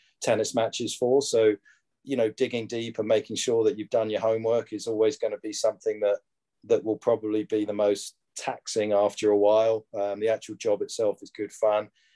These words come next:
And the one bit of advice I, I will give anybody, and I give it to my kids and, and everybody else, is be yourself, you know, just be yourself. Um, not everyone's gonna love you, you know, not everyone's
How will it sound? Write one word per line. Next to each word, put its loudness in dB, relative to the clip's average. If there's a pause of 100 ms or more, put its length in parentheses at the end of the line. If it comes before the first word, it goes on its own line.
(160)
And 4
the 6
one 4
bit 4
of -2
advice 2
I, 2 (180)
I 0
will -8
give -6
anybody, -2
and -4
I -4
give -6
it -2
to -10
my -16
kids -6
and, -4 (260)
and -2
everybody 4
else, 6
is -6 (500)
be 4
yourself, 4
you -4
know, 4
just -8 (300)
be 0
yourself. 0
Um, -2 (500)
not 4
everyone's 2
gonna 0
love 0
you, -14 (160)
you -4
know, 2
not 0
everyone's 0